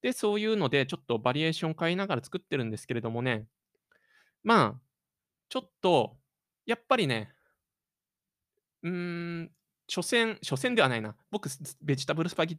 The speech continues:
ティは大好きなんですけれども、やっぱね、ちょっとね、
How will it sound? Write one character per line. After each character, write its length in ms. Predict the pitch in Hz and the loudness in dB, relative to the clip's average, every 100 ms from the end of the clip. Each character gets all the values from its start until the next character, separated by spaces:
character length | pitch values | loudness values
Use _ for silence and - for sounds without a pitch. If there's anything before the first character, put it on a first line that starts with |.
| - | -10
テ 120 | 117 | -4
ィ 40 | |
は 80 | 120 | -2
大 180 | 131 165 | 0 0
好 60 | - | 0
き 100 | 120 | -2
な 80 | |
ん 60 | 110 | -2
で 60 | 107 | -4
す 100 | - | -4
け 80 | |
れ 80 | 117 | -2
ど 80 | 117 | 4
も、 240 | 135 113 - - - - | 6 6 2 -6 -8 -4
や 60 | 214 | 2
っ 20 | |
ぱ 120 | 254 | 6
ね、 280 | 220 131 107 - - - - | 8 8 4 -4 -6 -6 0
ち 60 | 349 | 0
ょ 40 | |
っ 180 | - - | 0 6
と 100 | - | 10
ね、 380 | 143 135 107 117 | 10 10 8 0